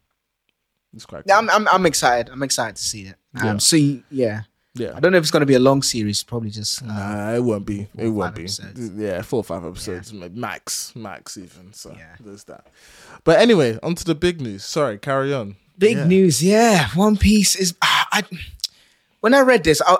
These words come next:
Speaker 2: I love Studio Wit, by the way. Uh, I think when we did our top s-, anime studios, that was in my top
Speaker 1: Mm-hmm.
Speaker 2: three, Studio Wit. Uh, uh, I know they're the,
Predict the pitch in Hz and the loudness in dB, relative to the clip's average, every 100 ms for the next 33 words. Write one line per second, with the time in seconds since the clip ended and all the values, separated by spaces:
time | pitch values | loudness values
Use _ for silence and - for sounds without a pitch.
0 | 185 202 170 160 - - 139 127 123 - | 4 4 4 2 0 -6 0 2 2 0
1 | 113 113 117 117 117 127 127 131 170 151 | 0 2 2 0 -2 2 2 2 4 6
2 | 147 147 139 123 - 139 - - 139 131 | 6 6 4 4 2 0 -2 0 2 2
3 | 127 - 139 123 120 135 127 123 120 117 | 2 0 2 4 4 4 4 2 2 0
4 | - 139 143 120 110 - 117 113 117 107 | 0 2 2 2 0 -2 0 2 2 0
5 | _ 117 113 113 113 _ _ _ _ _ | _ -4 -2 -2 -4 _ _ _ _ _
6 | - 110 110 104 123 127 123 120 120 117 | -12 -6 -4 -2 2 2 2 2 2 0
7 | 120 117 113 110 110 | -4 -4 -4 -6 -10